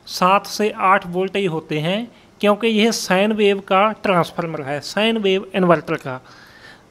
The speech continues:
तो यह वाली winding हमने निकाल दी है और जो इसकी primary winding है उसको हम बिल्कुल safe रखेंगे,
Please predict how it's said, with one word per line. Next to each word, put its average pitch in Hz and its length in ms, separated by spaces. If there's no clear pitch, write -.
तो 214 380
यह 208 200
वाली 208 260
winding 180 320
हमने 190 280
निकाल 160 360
दी 165 140
है 214 240
और 220 280
जो 196 300
इसकी 254 320
primary 214 460
winding 214 340
है 202 260
उसको - 380
हम 214 240
बिल्कुल 226 460
safe 180 460
रखेंगे, 180 540